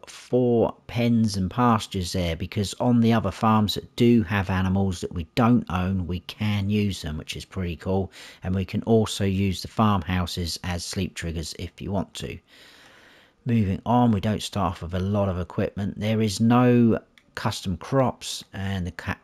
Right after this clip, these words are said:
uh, crop calendar is standard. So that is all that bit out of the way. Um, mods,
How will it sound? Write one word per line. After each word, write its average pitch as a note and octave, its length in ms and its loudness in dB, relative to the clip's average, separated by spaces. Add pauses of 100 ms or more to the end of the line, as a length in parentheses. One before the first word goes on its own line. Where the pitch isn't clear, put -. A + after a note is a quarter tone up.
(100)
uh, F#2 220 0
crop - 380 0
calendar E2 640 -4
is - 340 -10 (300)
standard. D#2+ 800 -8 (100)
So E2 320 -6
that G#2+ 300 -2
is F2+ 300 -8
all F#2 240 -6
that G#2 360 -4
bit F2 240 -10
out - 140 -8
of - 160 -16
the - 160 -14
way. C3+ 560 0 (640)
Um, G2 400 2
mods, B2+ 760 2